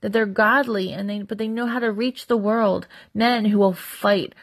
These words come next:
for their families, who understand the meanings of the words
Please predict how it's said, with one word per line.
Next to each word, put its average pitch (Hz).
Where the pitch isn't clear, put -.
for -
their 196
families, 190
who 214
understand 226
the 208
meanings 196
of 180
the 190
words 180